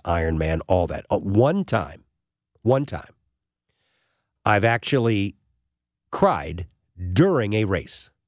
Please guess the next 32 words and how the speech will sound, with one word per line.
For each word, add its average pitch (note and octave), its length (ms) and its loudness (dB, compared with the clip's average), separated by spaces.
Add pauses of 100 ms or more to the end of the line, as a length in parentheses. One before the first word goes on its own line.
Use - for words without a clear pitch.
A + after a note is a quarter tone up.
(540)
Not E3 320 4
out C4+ 160 4
of - 220 -2
pain, G#2+ 560 0 (100)
although C3 480 2
I C3+ 160 0
have B2+ 140 0
felt G#3 340 0
like D2 240 -12
it. - 160 -10
No, G2 220 0
out, C3 200 2 (360)
out D3 120 4
of C#3+ 140 2
a A#2+ 140 0 (180)
pure D#3+ 640 0
emotion. B2 600 0 (1400)
It A#2+ 140 4
happened D3 340 2
in A2+ 140 2
two D3+ 180 2
thousand C#3 400 0
and C#3 160 -2
ten C#2 520 -6 (640)
when F2 140 2
I F2+ 140 2
ran G2 320 0
in F#2+ 80 0
the F2 80 2
Marine F#2 460 2
Corps A2+ 260 0
Marathon F#2 760 -4